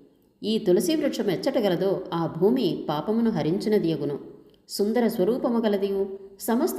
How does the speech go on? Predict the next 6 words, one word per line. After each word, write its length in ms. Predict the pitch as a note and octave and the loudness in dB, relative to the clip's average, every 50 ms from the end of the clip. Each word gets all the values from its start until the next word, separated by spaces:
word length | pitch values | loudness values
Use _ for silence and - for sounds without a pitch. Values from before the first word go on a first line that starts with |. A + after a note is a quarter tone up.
| - - | 0 0
పుష్పముల 420 | G#3 A3+ - - D4 D4+ D#4 C#4+ C#4+ | 0 -2 0 0 2 2 2 2 0
కంటే 360 | - B3 A3+ A3 A3+ A3 F#3 | 0 0 0 0 0 -2 -2
అందమైనదియు 880 | - - D#3 E3 F#3 A3 A3+ A#3 A#3 A3+ A3 G#3+ G#3+ G#3 G3+ G3+ - - | -2 -2 -2 0 0 2 2 2 2 2 2 2 0 0 0 -2 -2 -2
అగు 120 | - E3 F3 | -2 -2 -2
తులసీదళమును 760 | E3 E3 C#3+ D#3+ F3 - B3 C4 A#3 A3+ G#3 G3 G3 F3+ - | -2 -2 -4 -4 -4 -4 -4 -2 -2 -2 0 0 -2 -2 -2
తీసుకున్న 760 | - - D3 - - G3 - G3+ F#3+ F3+ E3 C#3 C3 C#3 | -4 -4 -4 -4 -4 -4 -2 -2 0 0 0 -2 -4 -6